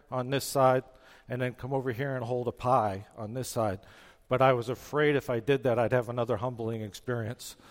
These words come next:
uh, with this pie falling all over our new carpet. So just imagine, as I'm speaking this morning, that I'm holding a bicycle tire.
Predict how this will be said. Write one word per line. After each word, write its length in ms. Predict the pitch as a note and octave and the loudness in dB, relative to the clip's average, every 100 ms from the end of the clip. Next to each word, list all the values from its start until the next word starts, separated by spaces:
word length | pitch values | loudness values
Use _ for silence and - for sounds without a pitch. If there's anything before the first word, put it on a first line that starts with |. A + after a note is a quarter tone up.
| - - - - | -20 -20 -20 -4
uh, 320 | B2 A#2+ A#2 B2 | 4 6 6 2
with 300 | A#2+ A#2 - | 0 0 -2
this 180 | C3 - | -6 -6
pie 360 | - B2+ A#2+ | 2 6 6
falling 360 | A2 A#2 A#2 A#2 | 4 0 0 0
all 180 | A#2 A#2 | 0 0
over 200 | A2 A2+ | 0 -4
our 100 | A2 | -4
new 160 | A2 | -6
carpet. 420 | A2 A#2+ F#2+ F#2+ - - - - - - | -2 0 0 -4 -16 -20 -20 -20 -20 -18
So 480 | - D#3 C#3+ C3 C3+ | 4 8 10 8 4
just 240 | A2 D3 D#3 | -2 0 0
imagine, 520 | C3 A#2 A2+ A2+ G2+ - _ _ - | 2 2 0 -4 -14 -20 _ _ -6
as 220 | B2+ A#2+ | -4 -2
I'm 180 | A#2 A#2 | -2 -4
speaking 440 | - - B2+ C#3+ | -8 -6 -6 -6
this 200 | B2 A#2 | -8 -8
morning, 320 | A2+ A2 A2 G#2 | -8 -6 -6 -4
that 180 | A2+ | -4
I'm 120 | A2 G2+ | -4 -4
holding 360 | A#2+ B2+ C3 | -4 -2 -4
a 60 | A#2 | 0
bicycle 480 | A#2 G2+ - - G#2+ | 0 0 -4 -10 -6
tire. 420 | A#2 G#2 G2+ | -2 -2 -2